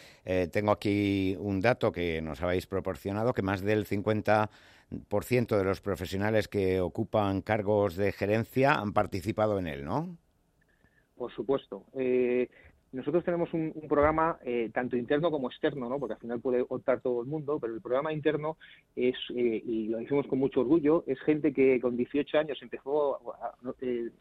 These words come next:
Speaker 2: Pizzerías Carlos tiene, tiene once años, es muy joven todavía Pizzerías Carlos, ¿no? Pero hay gente que empezó con dieciocho, diecinueve años, eh, compaginando los primeros trabajos, su primer trabajo con los estudios, y ahora mismo, después de diez años, es,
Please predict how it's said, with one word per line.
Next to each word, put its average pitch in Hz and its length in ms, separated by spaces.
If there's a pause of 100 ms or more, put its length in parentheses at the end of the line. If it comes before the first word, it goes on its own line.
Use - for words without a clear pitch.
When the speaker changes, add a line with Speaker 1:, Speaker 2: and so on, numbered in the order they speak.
Speaker 2:
Pizzerías 170 240
Carlos 190 180
tiene, 170 200
tiene 147 180
once 139 220
años, 101 260
es 123 80
muy 143 100
joven 104 240
todavía 104 240
Pizzerías 107 400
Carlos, 104 300
¿no? 131 100
Pero - 220 (480)
hay 139 120
gente 175 220
que 160 60
empezó 151 240
con 147 120
dieciocho, 156 280
diecinueve 156 280
años, 156 200
eh, 117 240
compaginando 156 960
los 139 200
primeros 147 280
trabajos, 135 380
su - 80
primer 123 220
trabajo 143 480 (280)
con 123 140
los 123 120
estudios, 170 540 (400)
y 131 140
ahora 156 160
mismo, 147 260
después 143 300
de 165 80
diez 160 220
años, 175 280
es, - 80